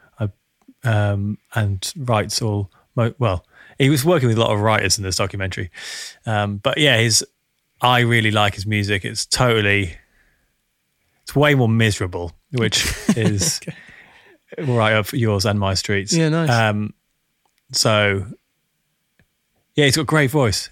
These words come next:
Speaker 1: It's just it,
Speaker 2: Okay.
Speaker 1: a really unexpected voice for who he is.
Speaker 2: Like I say, I know
Speaker 1: Uh,
Speaker 2: who he is very well.
Speaker 1: Yeah, yeah, yeah, yeah.
Speaker 2: And
Speaker 1: But
Speaker 2: I feel
Speaker 1: his
Speaker 2: like
Speaker 1: voice
Speaker 2: hi-,
Speaker 1: is ve-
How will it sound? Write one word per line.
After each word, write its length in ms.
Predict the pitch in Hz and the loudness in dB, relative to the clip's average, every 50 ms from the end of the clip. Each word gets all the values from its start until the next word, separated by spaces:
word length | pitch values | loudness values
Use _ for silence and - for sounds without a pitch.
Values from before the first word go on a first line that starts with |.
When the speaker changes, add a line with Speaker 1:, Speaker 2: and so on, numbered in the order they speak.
| _ _ - | _ _ -4
Speaker 1:
It's 140 | 135 123 | -2 0
just 200 | - 139 - - - | 0 0 0 -2 0
it, 240 | - 135 139 135 143 | 0 0 2 2 0
Speaker 2:
Okay. 140 | - 143 143 | 2 2 2
Speaker 1:
a 40 | 139 | 2
really 180 | 143 165 156 | 4 4 4
unexpected 560 | 147 143 135 127 - - 151 135 120 - 117 104 | 4 4 4 2 2 2 2 2 2 0 -2 -2
voice 320 | 110 120 113 107 101 - - | 0 2 2 2 2 0 0
for 320 | - 117 110 104 101 - - _ _ _ _ _ | 0 0 0 0 0 -4 -8 _ _ _ _ _
who 160 | - 120 117 110 | 0 2 4 4
he 140 | 110 110 | 4 4
is. 280 | 104 98 92 - - - - _ _ _ _ - | 4 2 2 0 0 -2 -4 _ _ _ _ -2
Speaker 2:
Like 120 | - 208 175 | 0 0 2
I 20 | |
say, 100 | - 220 185 | 4 4 4
I 140 | 170 190 | 4 4
know 280 | 190 196 208 214 214 208 | 4 4 6 6 6 4
Speaker 1:
Uh, 160 | 196 - 104 95 | 4 2 0 2
Speaker 2:
who 160 | 92 165 175 | 2 4 4
he 180 | 170 160 156 160 | 6 6 4 4
is 140 | 151 139 139 | 4 2 0
very 520 | 131 - - 160 160 165 160 156 147 143 | -6 -2 0 2 2 4 4 2 0 0
well. 440 | 139 143 143 135 - - - - - _ _ _ - - - - - | 0 -2 -2 -2 -2 -6 -10 -16 -18 _ _ _ -20 -20 -20 -8 0
Speaker 1:
Yeah, 140 | - 151 180 | 2 4 6
yeah, 140 | 185 180 170 | 6 6 6
yeah, 140 | 165 165 165 | 6 4 4
yeah. 280 | 156 160 165 131 101 87 - _ _ _ - - | 4 2 2 0 0 -2 -6 _ _ _ -2 0
Speaker 2:
And 100 | 156 147 | 2 4
Speaker 1:
But 160 | 135 120 - - | 2 2 2 2
Speaker 2:
I 40 | |
feel 80 | - 143 | 2 4
Speaker 1:
his 80 | 127 151 | 4 4
Speaker 2:
like 80 | 147 151 | 4 4
Speaker 1:
voice 280 | 151 139 127 120 - | 4 4 4 4 4
Speaker 2:
hi-, 80 | - 123 | 4 2
Speaker 1:
is 140 | 110 104 104 | 0 0 0
ve- 220 | - 131 117 104 | 0 0 0 -2